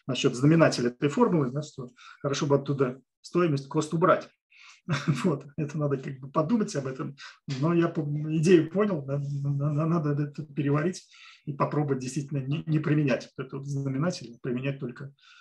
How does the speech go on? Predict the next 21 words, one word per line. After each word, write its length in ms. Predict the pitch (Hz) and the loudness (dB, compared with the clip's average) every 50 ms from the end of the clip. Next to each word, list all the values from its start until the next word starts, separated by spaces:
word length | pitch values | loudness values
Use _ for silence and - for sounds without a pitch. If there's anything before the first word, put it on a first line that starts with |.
| _ _ _ - | _ _ _ -8
наборы 360 | 135 127 123 127 123 120 120 | -8 -6 -4 -4 -2 -4 -4
функций. 440 | - - 120 120 - - 160 - _ _ _ _ _ _ _ _ _ _ _ _ _ _ _ _ _ _ _ _ _ _ - - - _ _ - | -4 -4 -6 -6 -8 -14 -16 -18 _ _ _ _ _ _ _ _ _ _ _ _ _ _ _ _ _ _ _ _ _ _ -18 -18 -18 _ _ -8
Вот. 320 | 135 127 135 131 - - - - - - _ - | -4 -4 -4 -4 -6 -12 -20 -20 -20 -20 _ 0
Но 80 | - 147 | 4 4
у 40 | 185 | 6
меня 180 | 196 185 190 | 6 6 6
так 200 | 190 170 147 143 | 4 4 0 -2
вот 180 | 156 143 - - _ - | -4 -10 -10 -14 _ -16
всё. 420 | - - - 165 120 101 98 - - - - | -10 -2 0 0 0 0 -2 -10 -18 -20 -16
Э, 380 | - 160 135 127 127 123 123 123 | -14 -12 -10 -8 -8 -8 -8 -8
с 140 | - - - | -8 -10 -4
удовольствием 440 | 127 139 135 135 135 - - 127 127 | -2 0 2 2 0 -2 -6 -6 -6
отвечу 340 | 123 - 139 123 - - 139 | -4 -2 -2 -2 -2 -2 -4
на 80 | 131 | -4
вопросы. 380 | 131 135 196 220 214 - - 131 - _ _ - - - - - - - - _ _ - | -2 0 0 0 0 -2 -6 -12 -18 _ _ -20 -20 -20 -20 -20 -20 -20 -20 _ _ -14
Э, 60 | 139 117 117 120 113 113 113 113 110 - - _ | -10 -6 -4 -4 -4 -6 -8 -10 -12 -16 -20 _
так, 100 | - 147 - - _ _ _ _ _ - | -18 -18 -18 -18 _ _ _ _ _ -12
постарался 520 | 143 - - - 151 139 139 139 - - | -12 -12 -8 -6 -2 0 0 0 -2 -4
по-, 80 | 147 123 | -4 -6
по-быстрому 720 | 120 127 - - 147 139 131 151 151 - - 139 123 123 | -6 -6 -4 -2 -2 2 4 2 2 2 0 -4 -2 0
уложиться. 460 | 127 135 139 120 113 - - - - | 2 2 2 2 0 -6 -8 -12 -12